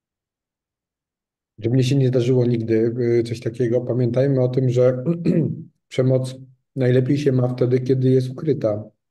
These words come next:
Jeżeli w ogóle zaczyna się o niej mówić, mówi, że zauważamy i tak dalej, no to już, e, no, y, sprawcy nie czują się, y,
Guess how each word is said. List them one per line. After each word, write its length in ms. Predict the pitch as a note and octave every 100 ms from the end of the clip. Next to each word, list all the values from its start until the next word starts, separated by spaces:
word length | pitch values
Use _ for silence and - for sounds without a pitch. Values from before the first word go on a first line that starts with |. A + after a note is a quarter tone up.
| _ _ _ _ _ _ _ -
Jeżeli 460 | B2 B2 D3 D3+
w 60 | B2
ogóle 240 | B2+ C#3
zaczyna 320 | B2 A2+ C3+ A#2+
się 100 | B2+
o 40 |
niej 140 | A#2
mówić, 520 | A#2 A2+ A2+ B2+ - C3
mówi, 240 | A#2+ A#2+ A#2+
że 340 | A#2+ A#2 A#2
zauważamy 540 | A#2+ A#2 A#2 A#2 A2+ A2
i 20 |
tak 180 | A2+ A2
dalej, 380 | G#2 G#2+ D3+ E3+ - _ _ _ _ _ B2+
no 80 |
to 120 | B2+ C#3
już, 360 | C3+ C#3 -
e, 280 | C3+ B2+ C3
no, 300 | C3+ C#3 C#3 C#3 D3
y, 40 | C3+
sprawcy 720 | - C3+ A#2+ - C3+ C#3 C#3
nie 320 | C#3 C#3 D#3
czują 360 | D#3+ A#3+ D3+ A2+
się, 180 | A2 A#2+
y, 540 | A2+ A2+ A#2+ A2+ A2+